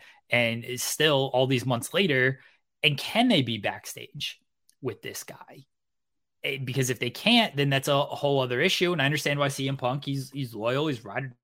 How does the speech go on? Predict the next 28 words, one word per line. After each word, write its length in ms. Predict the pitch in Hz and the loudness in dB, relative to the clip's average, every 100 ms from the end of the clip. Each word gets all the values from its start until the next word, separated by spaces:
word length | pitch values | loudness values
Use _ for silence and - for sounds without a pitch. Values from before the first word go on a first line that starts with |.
| _ _ - | _ _ -6
die 400 | 113 123 135 139 _ _ | 0 2 2 -2 _ _
for 140 | 127 | -4
his 120 | 131 120 | -2 0
guy 460 | 117 110 117 143 _ _ - | -2 0 0 -2 _ _ -6
and 100 | 127 | -2
everything. 540 | 120 131 120 120 175 | 2 2 2 0 0
And 100 | 117 | -2
he 100 | 120 | -6
wants 320 | 123 113 120 - | -4 -4 -4 -2
to, 340 | 123 120 120 - _ _ _ _ _ _ - | 0 0 -2 -8 _ _ _ _ _ _ -4
you 80 | |
know, 180 | 123 135 - | -2 -2 -4
he, 500 | 135 135 127 120 - _ - | -6 -4 -4 -8 -14 _ -8
he 160 | 123 | -4
wants 340 | 127 127 120 - | -2 -2 -2 0
to 200 | 127 120 | 0 0
give, 280 | 117 120 120 131 _ | -2 -6 -6 -16 _
give 120 | 127 | -4
him 80 | 135 | -2
a 40 | |
job. 460 | 120 - 120 123 139 | -2 2 6 6 6
And 140 | 120 | 2
he, 340 | 120 160 165 127 - - - - | -2 -2 -4 -8 -16 -20 -20 -2
it 140 | 147 139 | 0 2
seems 260 | 226 220 | 4 6
like, 220 | 170 156 - - - | 6 4 0 -16 -8
you 60 | |
know, 380 | 151 131 127 131 | -4 -2 -2 -4